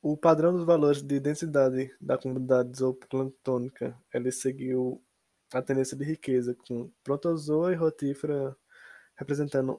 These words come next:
os maiores valores, teve os maiores valores, e sendo que no ponto um, esses dois grupos, eles representaram noventa e nove por cento da densidade total do zooplâncton.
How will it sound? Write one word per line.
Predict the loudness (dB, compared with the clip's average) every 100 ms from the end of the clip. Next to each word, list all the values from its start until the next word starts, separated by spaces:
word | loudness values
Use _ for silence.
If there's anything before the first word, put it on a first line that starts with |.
| 2
os | 2 2
maiores | 4 4 6
valores, | 4 4 2 0 -10 -10
teve | -8
os | -4
maiores | 0 0 0
valores, | 0 0 -2 -6 -14 -14 -6
e | -2 -2 -2 -2 -4
sendo | -6 -4 -4
que | -4
no | -4
ponto | -4 -6 -2
um, | -2 -2 -6 -12 _ _ _ _
esses | -8 -2
dois | 0 0
grupos, | 0 -2 -2 0
eles | 0
representaram | 0 -2 -4 -4 -2 0
noventa | -2 -4 -6
e |
nove | -6 -8
por | -14
cento | -8 -4 -4 -4 -6
da | -2 -2
densidade | -2 -4 -4 -4 -4
total | -10 -2 -2
do | -2
zooplâncton. | -4 -6 -4 -10 -10 -14